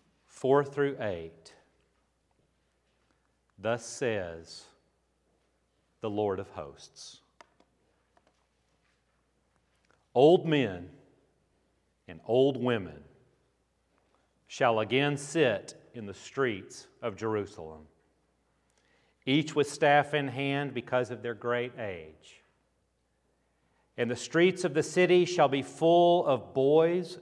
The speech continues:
and girls playing in the streets. Thus says the Lord of hosts, even though it seems impossible to the remnant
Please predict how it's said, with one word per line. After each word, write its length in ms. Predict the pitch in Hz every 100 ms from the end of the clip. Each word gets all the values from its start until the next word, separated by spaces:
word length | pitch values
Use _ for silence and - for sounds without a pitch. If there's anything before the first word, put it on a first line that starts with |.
| 127
and 260 | 117 107
girls 720 | 117 127 143 147 147 151 151 - _ _ _
playing 680 | - 135 135 143 151 156 147 -
in 220 | - 117 117
the 80 |
streets. 880 | 113 - - 85 73 _ - - - _ _ _ _ _ _ _ _ _ _ _ _ _ _ _ _ _ _ _ _ _ _ _ _ _ -
Thus 260 | 131 156
says 300 | - 175 170
the 120 | 170 147
Lord 300 | 151 165 165
of 140 | 143
hosts, 840 | 139 147 95 - - _ - - _ _ _ _ _ _ _ _ _ _ _ _ _ -
even 460 | 175 220 247 247
though 360 | 233 226 226 226
it 240 | 226 226
seems 520 | 226 226 220 202 170
impossible 1000 | 160 170 156 160 269 285 - 151 110 85 - - _ _ _ _
to 120 | - 180
the 120 | 160
remnant 600 | 156 214 240 170 123